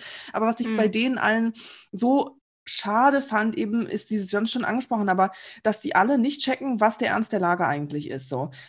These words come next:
Speaker 1: Also wie, wie kann man immer noch so sehr sich so, so gegeneinander arbeiten? Die haben ja absolut nicht zusammengearbeitet
Speaker 2: Mhm.
Speaker 1: für, für lange Zeit und eben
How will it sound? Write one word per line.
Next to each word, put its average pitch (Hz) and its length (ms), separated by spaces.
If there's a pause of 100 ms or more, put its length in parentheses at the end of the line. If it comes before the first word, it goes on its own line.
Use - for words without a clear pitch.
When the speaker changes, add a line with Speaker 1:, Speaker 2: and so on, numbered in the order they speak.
Speaker 1:
Also 185 400
wie, 202 300
wie 220 100
kann 233 260
man 269 300
immer 262 300
noch 240 240
so 247 400
sehr 226 520 (600)
sich 196 560
so, 202 320
so 233 220
gegeneinander 180 720
arbeiten? 143 580
Die 185 120
haben 214 140
ja 202 120
absolut 247 540
nicht 214 400
zusammengearbeitet 220 1160 (160)
Speaker 2:
Mhm. - 40
Speaker 1:
für, 196 440
für - 120
lange 214 360
Zeit 226 480
und 202 180
eben 220 360